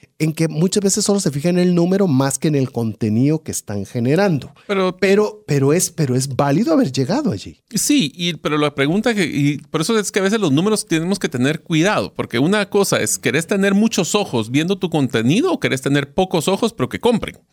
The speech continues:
Speaker 2: Es donde tenemos que balancear el tema de audiencia contra prospectos, contra ventas.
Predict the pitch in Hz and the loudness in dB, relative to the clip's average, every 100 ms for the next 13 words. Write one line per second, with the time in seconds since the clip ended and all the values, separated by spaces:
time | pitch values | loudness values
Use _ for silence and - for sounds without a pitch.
0 | _ _ _ _ 135 156 - 185 185 - | _ _ _ _ -2 -2 0 0 0 0
1 | 117 160 180 151 131 120 123 120 117 - | 0 0 0 0 0 0 0 0 0 2
2 | 139 110 110 139 165 151 113 117 123 131 | 2 0 -2 -2 0 0 0 0 0 2
3 | 180 254 262 220 - 123 120 113 - 113 | 2 2 0 -4 -2 -2 0 -4 -2 -4
4 | 110 - 196 - 240 - 127 120 - 156 | -2 -2 -2 -2 -6 -2 -4 -4 -2 0
5 | 208 - - | 0 -2 -6